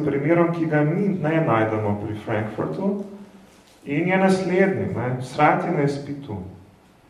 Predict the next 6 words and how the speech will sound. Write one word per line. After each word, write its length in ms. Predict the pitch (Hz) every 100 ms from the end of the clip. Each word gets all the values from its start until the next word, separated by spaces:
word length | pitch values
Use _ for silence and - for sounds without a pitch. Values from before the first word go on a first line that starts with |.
| _ - - _ _ _
Srati 480 | - 165 - - 208
na 120 | 160
izpitu 520 | 156 156 196 - 180
je 220 | 170 165 170 170 170 170 -
namreč 800 | 147 165 170 165 160 - - -
relativno 500 | 156 165 160 165 160